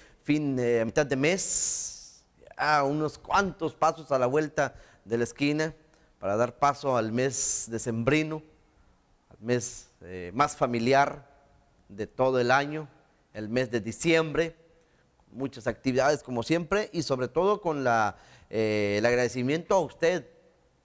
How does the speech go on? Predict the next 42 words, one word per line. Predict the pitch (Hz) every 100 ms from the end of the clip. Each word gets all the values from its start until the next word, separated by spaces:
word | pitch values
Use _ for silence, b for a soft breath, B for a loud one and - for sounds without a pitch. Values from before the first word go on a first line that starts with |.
| _
que | -
nos | 120 104 117
ve | 160
todos | 180 214 202
los | 131
días, | 135 175 220 - - b b b
ahí | - 117 160
en |
casita, | 135 120 180 - 190 - _ _ _ _
ahí | 120 139
en | 160
la | 127
chamba, | 160 151 160 170 - _ _ _ _ -
ahí | 117 143
en | 147
su | 123
trabajo, | - 110 113 143 151 151 151 _ _ _ _ _ _ _
donde | 120 113
usted | 110 - 160 156 -
se | -
encuentra | 123 104 147 147 135
en |
estos | 127 127
momentos | 120 131 135 123
y | 123
que | -
sigue | - 147
la | 143
programación | 117 120 110 127 131
de | 113
Super | 98 107
Channel | 131 123 110
doce, | 123 123 156 B B B
el | 185
canal | 131 120 123
de | 120
las | 110
noticias. | 110 101 143 165 156
Le | 127
agradezco | 120 127 160 190
mucho, | 165 156 123
eh, | 151